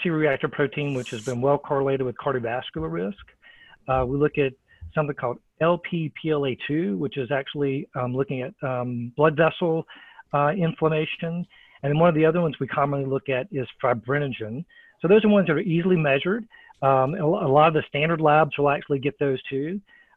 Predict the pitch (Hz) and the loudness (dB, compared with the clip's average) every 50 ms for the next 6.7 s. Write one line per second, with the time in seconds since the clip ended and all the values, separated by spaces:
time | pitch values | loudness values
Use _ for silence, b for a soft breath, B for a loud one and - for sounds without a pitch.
0 | b - 135 139 135 135 135 135 139 131 - - 170 175 170 170 160 151 135 113 | b -2 0 2 2 2 0 0 -2 -2 2 4 4 4 6 4 2 2 2 4
1 | 151 151 160 143 147 147 143 143 147 160 170 175 165 139 127 135 - - - 156 | 4 4 4 2 0 0 0 2 2 4 4 2 2 0 -2 -4 -6 -4 -2 -2
2 | 156 156 143 131 123 - - 151 - - - 156 135 135 131 131 123 120 - - | -2 0 -2 -4 -6 -2 0 0 0 0 0 -2 -2 0 0 0 -2 -4 -6 -10
3 | - 135 120 123 131 151 175 - - 117 117 131 - _ b b b b b b | -10 -10 -8 -6 -6 -6 -8 -8 -12 -14 -16 -16 -18 _ b b b b b b
4 | b 127 - - 160 202 220 208 175 156 143 127 139 139 143 - - - 127 131 | b -6 -2 2 2 4 4 4 2 2 0 0 0 0 -2 -2 -4 -6 -4 -4
5 | 135 131 131 127 113 131 123 123 - - _ - 123 123 120 120 143 175 139 120 | -4 -4 -6 -6 -6 -6 -6 -6 -6 -10 _ -10 -8 -8 -8 -8 -10 -8 -8 -8
6 | 127 - 135 131 135 147 160 _ - - 104 - - 110 | -8 -6 -6 -8 -8 -8 -10 _ -12 -16 -14 -16 -18 -20